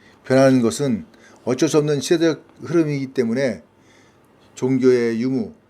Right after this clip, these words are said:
내세관의 그 유무, 영혼의 존재에 대한 믿음보다 삶과 죽음을, 어, 항시 그 이제 존재하고 죽음 후에도 뭔가 잘 될 거라는 믿음이 존재할 수 있으므로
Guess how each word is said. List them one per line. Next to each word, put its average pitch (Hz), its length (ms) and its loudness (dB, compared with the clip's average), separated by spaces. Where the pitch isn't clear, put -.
내세관의 127 800 -6
그 110 220 -10
유무, 117 340 -8
영혼의 120 440 0
존재에 123 400 -2
대한 127 260 -8
믿음보다 120 560 -8
삶과 127 640 -10
죽음을, 131 640 -6
어, 101 160 -14
항시 143 720 -10
그 104 100 -12
이제 95 400 -10
존재하고 117 680 2
죽음 131 320 6
후에도 127 640 4
뭔가 139 340 2
잘 - 220 -6
될 143 180 -2
거라는 135 360 2
믿음이 113 420 -2
존재할 123 600 2
수 151 340 -6
있으므로 120 580 0